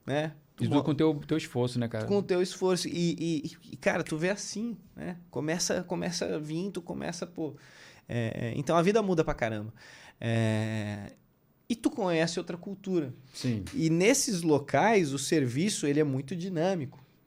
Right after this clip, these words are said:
Speaker 1: Ele é muito dinâmico. Tu aprende muito.
Speaker 2: Uhum.
Speaker 1: Tu
Speaker 2: A parte operacional ali é bem, bem
Speaker 1: Nossa,
Speaker 2: diferenciada.
Speaker 1: total,
Speaker 2: Nem se
Speaker 1: total.
Speaker 2: compara, sim.
Speaker 1: Então, assim,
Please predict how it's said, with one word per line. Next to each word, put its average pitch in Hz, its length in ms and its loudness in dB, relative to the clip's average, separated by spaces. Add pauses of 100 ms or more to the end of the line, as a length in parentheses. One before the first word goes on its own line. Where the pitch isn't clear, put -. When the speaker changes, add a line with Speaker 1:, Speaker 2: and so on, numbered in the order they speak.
(340)
Speaker 1:
Ele 127 100 0
é 135 40 4
muito 165 420 6
dinâmico. 120 360 -2
Tu - 120 -2
aprende 180 420 -4
muito. 180 540 0 (220)
Speaker 2:
Uhum. 107 300 -2 (220)
Speaker 1:
Tu - 140 -14
Speaker 2:
A 110 40 -4
parte 120 280 -2
operacional 107 640 0
ali 104 160 0
é 113 40 4
bem, 117 400 2
bem 113 180 2
Speaker 1:
Nossa, 175 160 2
Speaker 2:
diferenciada. 110 420 -2
Speaker 1:
total, 175 320 2
Speaker 2:
Nem 110 100 -6
se - 80 -8
Speaker 1:
total. 156 180 -2
Speaker 2:
compara, 113 280 2
sim. 120 240 -2 (260)
Speaker 1:
Então, 143 340 -2
assim, 170 540 0